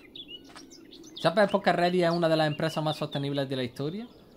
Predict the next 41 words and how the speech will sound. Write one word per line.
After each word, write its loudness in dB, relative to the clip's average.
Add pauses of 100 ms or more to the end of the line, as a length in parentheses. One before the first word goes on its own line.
(580)
Porque -4
el 0
noventa -2
y -2
nueve 0
coma 0
nueve -2
por -2
ciento -2
de 0
su -6
compa-, -2
de -4
su -10
contenido -2
es -4
reciclado. -6 (840)
Es -8
un -2
trabajo -2
para 0
Musca -4
de 0
mañana, -4
digo, -6
el -2
más -4
de -2
mañana, -4
efectivamente. -8 (640)
Dale 4
con 2
Bombmill. -2 (380)
Sí, 4
podría 6
darle 8
con 4
Bombmill 4
e -6
intentar -2
sacarlo. -2